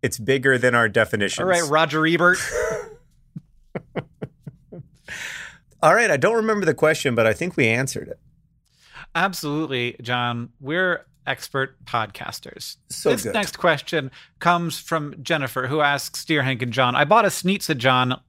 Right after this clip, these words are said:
Speaker 2: uh, last Pizzamas, and when I wear it, I receive compliments about the shirt.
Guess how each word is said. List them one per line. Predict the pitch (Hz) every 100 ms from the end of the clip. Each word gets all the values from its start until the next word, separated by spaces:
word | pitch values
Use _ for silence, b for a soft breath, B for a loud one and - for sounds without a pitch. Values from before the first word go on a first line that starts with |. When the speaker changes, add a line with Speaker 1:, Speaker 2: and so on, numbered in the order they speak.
| _
Speaker 2:
uh, | 139 127 120 123
last | 135 123 -
Pizzamas, | 170 - 123 113 - B B -
and | 135
when | 143
I | 139
wear | 131 214 214
it, | 156
I | 123
receive | 120 - 190
compliments | - 190 180 127 113 110
about | 110 117 110
the | 113
shirt. | - 143 110